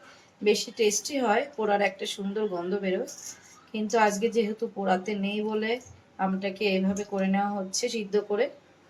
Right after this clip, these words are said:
নেক্সট আর একদিন, আহ, আম পুড়িয়ে করব, তখন আপনাদের সাথে শেয়ার করব। আর এটা কিন্তু ভীষণ টেস্টি হয়, আমার তো খুব পছন্দের একটা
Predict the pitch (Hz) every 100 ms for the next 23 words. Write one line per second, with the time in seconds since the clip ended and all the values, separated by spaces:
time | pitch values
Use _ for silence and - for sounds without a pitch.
0 | - - - - - 220 233 - - 208
1 | 196 196 233 233 220 190 185 185 185 196
2 | 202 196 214 214 220 - 202 196 311 359
3 | 214 208 196 185 190 190 - 202 - 196
4 | 180 - 190 - - _ - _ - _
5 | _ - - 214 214 208 233 240 247 254
6 | 202 190 247 247 202 196 240 220 220 277
7 | 220 202 190 - 233 - 254 - 214 -
8 | 214 226 233 208 - 220